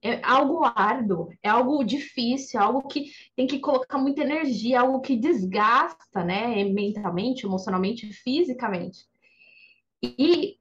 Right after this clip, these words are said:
quando a gente pensa nisso e, e tem isso como uma informação, porque não é somente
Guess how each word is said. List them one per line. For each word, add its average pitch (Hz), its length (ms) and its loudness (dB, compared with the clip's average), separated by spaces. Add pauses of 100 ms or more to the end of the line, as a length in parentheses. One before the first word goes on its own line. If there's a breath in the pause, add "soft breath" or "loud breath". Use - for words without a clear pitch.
quando 415 240 2
a 466 100 6
gente - 180 -8 (200)
pensa 349 440 0
nisso 233 420 0
e, 226 440 -2
e - 20 -20
tem 285 420 4
isso 277 220 2
como 247 180 2
uma 220 140 -2
informação, 214 760 2
porque 214 220 -4
não 208 100 2
é 226 100 0
somente 233 720 -2